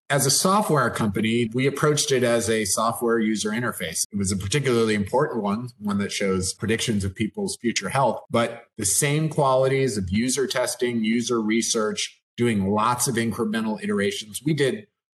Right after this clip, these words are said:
like, seventeen different iterations of that patient health forecast,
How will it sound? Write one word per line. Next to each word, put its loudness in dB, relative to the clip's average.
like, -4
seventeen 0
different 0
iterations -2
of -10
that -6
patient -4
health -6
forecast, -2